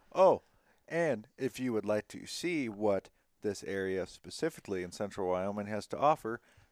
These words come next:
go to YouTube, Google The Grind Waterfowl T V, Wyoming hunting. You will see lovely Josh on there. And after you watch that one, Google meateater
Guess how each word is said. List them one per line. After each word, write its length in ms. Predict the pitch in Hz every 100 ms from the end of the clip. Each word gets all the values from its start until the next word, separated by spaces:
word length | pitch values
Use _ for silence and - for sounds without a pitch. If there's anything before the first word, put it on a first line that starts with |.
| _
go 160 | - 202
to 60 | 135
YouTube, 500 | 98 90 107 98 120 _ _ _
Google 440 | - 120 107 98 - _ -
The 80 | 101
Grind 300 | 107 95 87
Waterfowl 480 | 87 85 95 90
T 200 | - 98
V, 280 | 90 98 120 - _ _ _ _ _ _ _ _ _
Wyoming 600 | 101 104 92 90 92 92
hunting. 420 | 101 107 104 135 143 -
You 260 | 156 135 95
will 160 | 87
see 400 | - - 92 101 -
lovely 420 | 104 92 87 92
Josh 400 | 90 90 87 -
on 220 | 104 101 113
there. 220 | 151 185 _ - _ _ -
And 300 | 175 143 80
after 400 | 98 98 - 98
you 200 | 98 98
watch 320 | 101 98 -
that 260 | 175 196 180
one, 320 | 123 131 147 - _ _
Google 460 | - 135 120 113 117 - _ 131
meateater 680 | 156 147 85 110 104 107